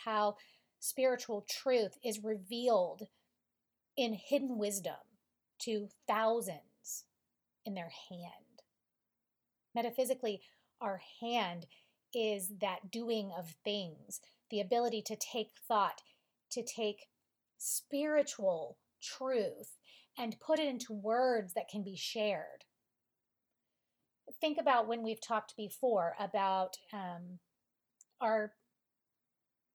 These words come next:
Akashic records, right? Our Akashic records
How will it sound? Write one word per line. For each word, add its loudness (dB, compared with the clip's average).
Akashic -2
records, -4
right? 0
Our 4
Akashic 2
records 6